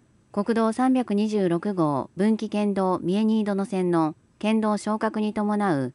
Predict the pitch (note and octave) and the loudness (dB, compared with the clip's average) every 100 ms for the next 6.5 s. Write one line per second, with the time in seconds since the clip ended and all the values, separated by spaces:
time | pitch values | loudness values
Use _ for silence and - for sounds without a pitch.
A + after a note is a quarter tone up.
0 | _ - E3 G#3+ G#3+ G3 G3 A3+ A3 A3+ | _ -6 0 2 2 -2 -2 -2 -2 -4
1 | - F#3 F3+ F#3+ F3+ F3+ E3+ E3+ E3 C3+ | -4 -4 -2 -4 -4 -6 -2 0 -2 -4
2 | C3+ - _ _ _ _ _ _ _ _ | -8 -10 _ _ _ _ _ _ _ _
3 | _ _ _ - - F#3 F3 D#3 - _ | _ _ _ -20 -6 0 2 0 -2 _
4 | _ _ _ - A#3 B3 B3 - A#3+ A#3+ | _ _ _ -4 0 2 2 0 0 2
5 | A#3+ G#3+ F#3+ D#3+ C#3+ C3 D3 F3 F#3 F3+ | 2 0 0 0 0 0 0 0 2 0
6 | E3+ E3 D3+ D3+ | -2 -4 -2 -2